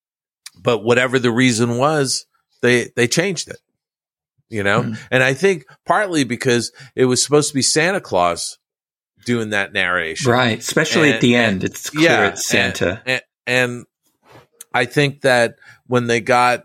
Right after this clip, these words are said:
Speaker 1: uh, Ed Ivy finally to be the Santa Claus voice, um,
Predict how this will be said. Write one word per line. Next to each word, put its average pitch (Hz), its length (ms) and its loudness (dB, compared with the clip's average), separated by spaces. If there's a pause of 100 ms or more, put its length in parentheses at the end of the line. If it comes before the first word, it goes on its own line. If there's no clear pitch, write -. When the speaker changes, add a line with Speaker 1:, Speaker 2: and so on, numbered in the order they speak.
Speaker 1:
uh, 113 560 0
Ed 120 220 0
Ivy 120 400 2
finally 107 600 -2
to 104 260 0
be 120 240 0
the 104 120 0
Santa 139 360 0
Claus 92 420 2
voice, 90 640 -2 (360)
um, 107 720 0